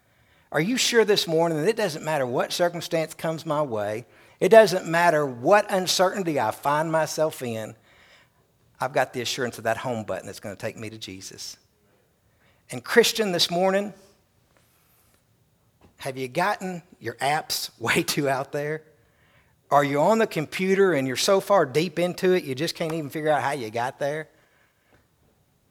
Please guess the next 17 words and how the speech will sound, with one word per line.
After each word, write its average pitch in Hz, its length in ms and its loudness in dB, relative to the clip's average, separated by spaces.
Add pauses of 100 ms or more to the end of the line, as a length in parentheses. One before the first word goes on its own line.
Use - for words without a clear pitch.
(640)
And 131 140 -8
you 131 60 -6
think, 135 360 -6 (160)
"Good 139 360 -16
grief, - 720 -14
what's 185 200 -10
going 117 280 -10
on? 160 220 -8
I 110 80 -10
don't 147 140 -8
understand 139 420 -8
any 196 240 -4
of 101 80 -6
this." - 440 -12 (1700)
Praise 165 580 -6
the 190 140 -12
Lord 120 580 -8